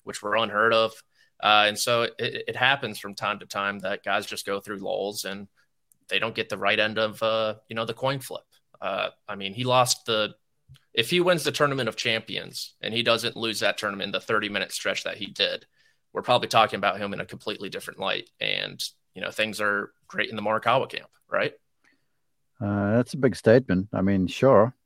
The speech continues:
Speaker 2: If he, if he wins, we're talking about him in a different light. Yo, he might be a one tournament winner. I, I just, I'm coming at this like this. I, I think at times the statistics can be a little misleading. Now, I'm not bashing on strokes gained. I really am not right now. But it's the,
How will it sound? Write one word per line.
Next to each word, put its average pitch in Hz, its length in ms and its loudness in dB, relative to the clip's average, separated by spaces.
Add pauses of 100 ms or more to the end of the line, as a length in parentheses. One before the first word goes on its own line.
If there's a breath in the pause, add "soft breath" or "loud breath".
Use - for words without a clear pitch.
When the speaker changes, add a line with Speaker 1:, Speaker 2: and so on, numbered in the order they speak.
(200)
Speaker 2:
If 110 260 4
he, 113 100 6 (160)
if 143 160 8
he 127 120 10
wins, 120 340 8
we're 107 80 2
talking 113 360 4
about 104 200 6
him 98 120 4
in 98 60 2
a 95 60 0
different 92 280 0
light. 104 180 6
Yo, 117 220 8
he 117 140 4
might 123 240 8
be 113 100 4
a 107 60 8
one 107 280 4
tournament 95 340 0
winner. - 280 -2 (360 soft breath)
I, 156 240 2
I 185 40 10
just, 175 280 0
I'm 170 140 8
coming 156 320 8
at 127 140 4
this 117 200 2
like 95 260 2
this. - 300 -8 (360 loud breath)
I, 120 220 2
I 127 40 4
think 147 260 2
at 135 100 2
times 127 360 6
the 110 100 -2
statistics - 880 -2
can 113 340 4
be 104 80 4
a 98 60 4
little 101 240 2
misleading. 90 640 -4
Now, 117 180 4
I'm 139 140 6
not 135 220 6
bashing 101 360 0
on 90 120 -2
strokes - 320 -4
gained. 78 280 -4
I 90 40 -4
really 95 320 2
am 78 140 -4
not 73 220 -12
right - 160 -12
now. - 200 -18 (640 soft breath)
But 123 200 6
it's - 380 2 (640)
the, 120 200 4